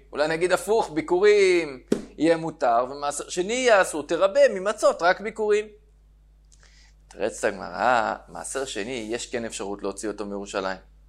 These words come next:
ולאכול אותו מחוץ לירושלים." מרבה, "אני מעשר שני, שיש לו אופן מסוים, שהוא, שיהיה לו היתר בכל מושבות." יש מקרים, כמו שאנחנו מיד נראה. כמו דרב-,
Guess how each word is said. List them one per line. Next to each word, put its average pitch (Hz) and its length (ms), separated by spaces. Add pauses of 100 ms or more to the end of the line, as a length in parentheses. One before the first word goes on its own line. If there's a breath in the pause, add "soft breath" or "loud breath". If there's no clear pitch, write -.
(440 loud breath)
ולאכול 117 340
אותו 117 180
מחוץ 113 260
לירושלים." 98 500 (460 loud breath)
מרבה, 107 400
"אני 139 120
מעשר 117 380
שני, 139 360
שיש 151 420
לו - 220 (180)
אופן 208 320
מסוים, 233 720 (340 soft breath)
שהוא, 156 320 (120)
שיהיה 165 340
לו 190 80
היתר 202 580
בכל 175 300
מושבות." 139 640 (720)
יש - 180
מקרים, 185 400 (800)
כמו 160 180
שאנחנו 147 240
מיד 147 200
נראה. 131 240 (1700 loud breath)
כמו 165 220
דרב-, 165 280